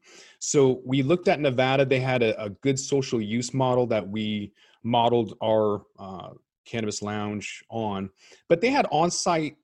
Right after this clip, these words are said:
sales that was way too, too much. So we threw that out, obviously threw out liquor 'cause they wanna sell alcohol at the same time.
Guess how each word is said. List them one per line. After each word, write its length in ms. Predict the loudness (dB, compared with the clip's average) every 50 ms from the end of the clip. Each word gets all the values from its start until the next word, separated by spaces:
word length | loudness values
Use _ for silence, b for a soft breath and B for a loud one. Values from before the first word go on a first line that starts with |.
| _ _ -10
sales 760 | -8 -4 -2 2 2 4 2 2 0 -2 -4 -6 -10 -10 -4 -2
that 180 | 0 0 0
was 180 | -2 -4 -8 -8
way 360 | -10 -6 -2 0 0 0 0
too, 560 | -2 -6 -6 -4 -2 -2 -2 -2 -4 -6 -8 -10
too 140 | -8 -6 -4
much. 220 | -4 -4 -6 -6
So 40 | -6 -8
we 80 | -8
threw 240 | -8 -6 -6 -4 -2
that 200 | 0 0 0 0
out, 260 | 0 0 0 0 -2 -4
obviously 320 | -6 -6 -6 -6 -10 -10
threw 240 | -10 -6 -2 0 0
out 160 | 0 0 0
liquor 560 | -2 -2 -2 -2 -2 -2 -2 -2 -2 -6 -10 _
'cause 120 | -16 -8 -6
they 100 | -6 -4
wanna 200 | -4 -4 -6 -6
sell 200 | -6 -6 -6 -6
alcohol 380 | -6 -8 -10 -8 -8 -8 -8
at 60 | -8 -10
the 80 | -12
same 280 | -12 -10 -8 -8 -8 -8
time. 540 | -8 -6 -6 -6 -4 -4 -6 -6 -8 -10